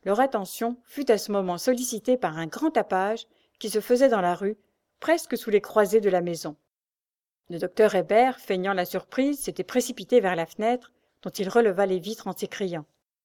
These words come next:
Il y a un attroupement considérable devant la maison. » « Ah, je sais, » fit madame d'Hervigny. « On attend, pour les acclamer au passage, les volontaires qui vont s'embarquer au Havre de Grâce pour l'Amérique. » « Des volontaires ? »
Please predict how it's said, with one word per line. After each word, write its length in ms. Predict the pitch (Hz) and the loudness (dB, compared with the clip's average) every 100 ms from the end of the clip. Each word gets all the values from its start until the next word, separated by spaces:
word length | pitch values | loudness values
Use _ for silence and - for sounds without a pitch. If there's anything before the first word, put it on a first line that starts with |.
| _ _ _ _ _ - | _ _ _ _ _ -10
Il 120 | 185 | -2
y 120 | 220 | 0
a 60 | 285 | 2
un 180 | 196 214 | 2 0
attroupement 480 | 226 202 - 311 | 0 -2 0 -2
considérable 800 | 302 320 311 277 196 226 370 302 | 0 -2 0 2 2 2 2 2
devant 200 | 220 190 | 2 2
la 120 | 170 | 0
maison. » « 320 | 170 220 381 415 320 _ _ _ _ _ _ _ - | 2 0 0 -4 -8 _ _ _ _ _ _ _ -4
Ah, 340 | 302 339 320 269 | 0 2 2 0
je 160 | 220 | 2
sais, » 440 | 240 - 370 349 - _ | 0 2 0 0 -4 _
fit 120 | 196 | -4
madame 280 | 165 165 156 | 0 0 0
d'Hervigny. « 560 | 175 175 180 180 175 _ _ _ _ - | -4 -4 -6 -6 -8 _ _ _ _ -10
On 120 | 175 | 2
attend, 360 | 175 180 320 349 | 2 4 0 2
pour 140 | 247 | 4
les 180 | 214 190 | 4 6
acclamer 380 | 220 226 214 220 | 6 6 4 4
au 60 | 196 | 4
passage, 560 | 202 202 285 320 311 _ _ | 2 2 0 0 -2 _ _
les 100 | 233 | -2
volontaires 600 | 262 302 302 269 254 214 | 0 2 0 4 6 6
qui 100 | - | 2
vont 120 | 196 202 | -8 -4
s'embarquer 560 | 240 214 214 - 240 | 0 2 0 4 4
au 120 | 196 | 6
Havre 220 | 202 214 208 | 4 2 2
de 100 | 208 | 2
Grâce 460 | 202 202 185 - | 2 0 0 -4
pour 160 | - 208 | -2 2
l'Amérique. » « 640 | 220 220 208 185 - - _ _ _ _ _ _ _ _ _ - | 4 2 -2 -6 -10 -20 _ _ _ _ _ _ _ _ _ -2
Des 80 | |
volontaires ? » 800 | 185 208 214 214 320 415 415 - | 2 2 0 -2 -2 -2 -6 -16